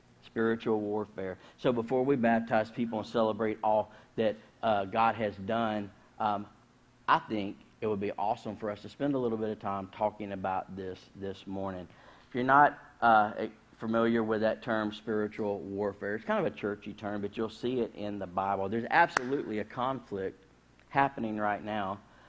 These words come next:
between the kingdom of light and the kingdom of darkness. And while Jesus handled business on Calvary over two thousand years ago, the enemy still has a very, uh, prevalent presence in our world today and in the lives of others. And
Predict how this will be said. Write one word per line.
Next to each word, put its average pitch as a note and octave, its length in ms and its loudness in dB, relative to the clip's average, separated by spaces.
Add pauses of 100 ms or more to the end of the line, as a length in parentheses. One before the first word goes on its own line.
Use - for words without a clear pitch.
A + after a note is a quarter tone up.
(100)
between C3+ 300 -2
the A#2+ 60 0
kingdom B2+ 360 -2
of C#3+ 160 0
light A2 240 0
and A2 80 -10
the G#2 60 -10
kingdom A2 420 -4
of F#2+ 180 -8
darkness. G2 480 -4 (1040)
And G#2+ 140 -2
while A2+ 160 8
Jesus C3 380 2
handled B2+ 440 2
business A#2+ 540 6
on A#2 160 0
Calvary A2+ 720 2
over G#2+ 200 -4
two A#2+ 200 -6
thousand A2 420 -2
years A2+ 240 0
ago, G#2 400 -2 (320)
the A#2 160 4
enemy A#2+ 240 4
still B2+ 240 2
has A#2 160 4
a G2+ 40 -10
very, G2+ 600 0 (260)
uh, G2 280 0
prevalent G2+ 560 0 (260)
presence B2 640 0 (340)
in A2 140 -2
our G#2 120 4
world G2+ 300 2
today G2 500 -4
and G2+ 120 -6
in G2 100 -4
the G2 100 -4
lives G2 360 -2
of G2 120 -8
others. G2 380 -4
And F#2+ 160 -8